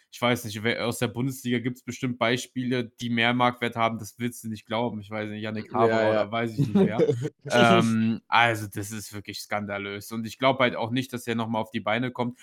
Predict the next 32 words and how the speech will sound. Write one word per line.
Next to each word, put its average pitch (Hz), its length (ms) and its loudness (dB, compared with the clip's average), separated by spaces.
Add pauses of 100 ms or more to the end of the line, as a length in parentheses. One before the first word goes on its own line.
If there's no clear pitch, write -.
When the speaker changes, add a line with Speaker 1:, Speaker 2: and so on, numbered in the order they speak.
(160)
Speaker 1:
Der 113 120 -2
wird 123 180 0
genau 120 340 2
wie 123 100 4
Bell 139 480 4
seinen 120 220 0
Vertrag 117 420 -2
aussitzen, 131 400 -2
Speaker 2:
Ja. 123 160 4
Speaker 1:
weil 110 120 2
er 113 80 2
halt 117 140 -2
einfach 120 280 -6
viel - 240 -8
zu 151 160 -6
viel 127 160 -2
Geld 131 200 0
verdient, 131 360 -2 (160)
als - 180 -8
dass 117 140 -12
es 120 160 -8
für - 140 -16
ihn 127 160 -2
sich 117 180 -10
irgendwie 123 220 -2
lohnen 123 320 0
würde, 120 180 0
jetzt 113 240 -2
auf 120 260 -6
korrekt 120 380 -4
irgendwie 113 420 -6
nach, 113 340 -4